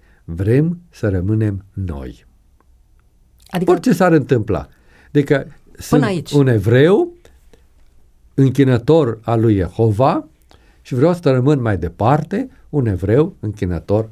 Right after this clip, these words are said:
Speaker 1: lui Jehova. Scurt și clar. Deci, acest lucru îmi place extraordinar. Ei, ei asta au spus.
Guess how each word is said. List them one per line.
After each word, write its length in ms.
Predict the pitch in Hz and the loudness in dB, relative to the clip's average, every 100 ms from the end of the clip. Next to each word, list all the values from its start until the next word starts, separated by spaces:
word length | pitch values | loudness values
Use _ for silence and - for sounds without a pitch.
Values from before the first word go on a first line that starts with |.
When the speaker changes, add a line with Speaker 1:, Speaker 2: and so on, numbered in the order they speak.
| _ | _
Speaker 1:
lui 160 | 95 | -6
Jehova. 500 | 92 - 64 64 - _ _ _ _ _ _ _ _ _ | -4 -6 -14 -16 -20 _ _ _ _ _ _ _ _ _
Scurt 640 | - - 202 180 - - _ _ _ _ _ | -20 -2 2 2 0 -10 _ _ _ _ _
și 160 | - | -6
clar. 360 | 123 135 110 - - - - | 0 0 0 -4 -12 -20 -6
Deci, 220 | 120 - - _ | -6 -6 -16 _
acest 420 | 123 - 220 175 | -8 0 0 2
lucru 260 | 196 - | -2 0
îmi 120 | 151 127 | -2 0
place 440 | 151 160 - 131 - | 0 -2 -2 -6 -4
extraordinar. 920 | 156 - - 123 113 104 101 98 76 - - - - - _ | -4 -4 -2 0 0 0 -2 -4 -6 -12 -20 -20 -20 -20 _
Ei, 240 | 135 139 135 | -2 -2 2
ei 220 | 151 156 | 2 2
asta 320 | 156 180 180 | 0 -4 0
au 180 | 143 127 | 0 0
spus. 640 | 107 - 120 101 - - | -2 -8 -4 -4 -6 -18